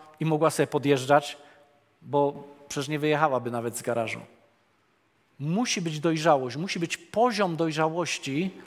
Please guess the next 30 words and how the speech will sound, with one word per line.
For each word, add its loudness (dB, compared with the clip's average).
żeby -2
był -2
poziom -2
dobrobytu. -4
I -4
Bóg -2
chce, 4
żebyśmy -6
słuchali 0
Słowo -4
i -10
go -2
rozumieli. -2
A -6
co -2
to 2
jest? 4
To -8
znaczy, -2
co -6
to -8
znaczy -4
rozumienie -4
Słowa? 0
To -10
jest -10
wprowadzanie 2
go -2
w -8
czyn. -4